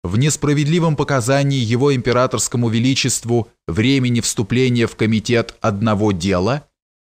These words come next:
и в несправедливом объявлении Сенату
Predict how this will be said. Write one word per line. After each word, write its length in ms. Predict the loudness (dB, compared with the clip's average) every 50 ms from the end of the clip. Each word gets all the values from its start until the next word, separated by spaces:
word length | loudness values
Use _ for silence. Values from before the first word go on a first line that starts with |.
| _ _ -2
и 100 | 0 0
в 80 | 2 2
несправедливом 840 | 0 0 -2 -2 -2 0 0 0 0 0 0 0 0 2 0 0
объявлении 680 | 0 0 0 -2 0 0 2 2 2 2 0 0 -2
Сенату 760 | -2 -2 -2 0 0 2 2 2 0 0 0 0 -2 -2 -2